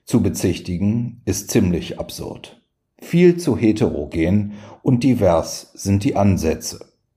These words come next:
die sich seit den letzten dreißig bis vierzig Jahren unter diesem Label tummeln. Die unter dem Sammelbegriff subsumierten Bücher, Aufsätze und Polemiken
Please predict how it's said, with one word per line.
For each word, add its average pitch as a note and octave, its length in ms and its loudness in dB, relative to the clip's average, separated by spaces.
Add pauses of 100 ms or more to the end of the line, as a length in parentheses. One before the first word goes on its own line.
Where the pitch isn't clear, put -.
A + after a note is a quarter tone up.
(120)
die A#2 220 2
sich B2+ 360 0
seit F2+ 320 0
den D#2 200 -4
letzten F#2 560 0
dreißig F2+ 540 -2
bis F2 160 -6
vierzig A#2+ 500 -2
Jahren F#2 320 2
unter F#2 240 -2
diesem B2+ 500 0
Label F#2 480 0
tummeln. D2+ 560 -6 (880)
Die A#2 100 2
unter A#2+ 240 4
dem F#2 200 0
Sammelbegriff C3 1080 2
subsumierten G2+ 1300 2
Bücher, G2 680 0
Aufsätze B2+ 680 0
und - 300 -2
Polemiken G#2+ 840 0